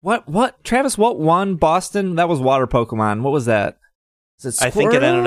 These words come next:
Speaker 1: Squirtle?
Speaker 2: up being either Vaporeon or Magikarp or Squirtle.
Speaker 1: Yeah. So it'll be electric Pokemon this time. I,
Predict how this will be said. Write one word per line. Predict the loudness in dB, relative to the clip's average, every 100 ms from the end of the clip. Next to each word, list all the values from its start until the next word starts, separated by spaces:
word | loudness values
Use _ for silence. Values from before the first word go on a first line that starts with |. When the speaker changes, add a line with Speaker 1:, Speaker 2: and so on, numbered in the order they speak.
| 0
Speaker 1:
Squirtle? |
Speaker 2:
up | -2
being | -4 -6
either | -8 -6 -4 -4
Vaporeon | -2 -4 -4 -4 0 0 0 0 -2
or | -6 -8
Magikarp | -6 -6 -8 -8 -6 -6
or | -8
Squirtle. | -12 -14 -12 -10 -10 -10 -14 _ _ -6
Speaker 1:
Yeah. | 0 2 2 2 0 -4 -12 _ _ _ _
So | -2
it'll | 2
be | 2
electric | 2 0 -4
Pokemon | -2 -2 0 0
this | 0 -2
time. | 0 0 0 0
I, | 2 2 2 0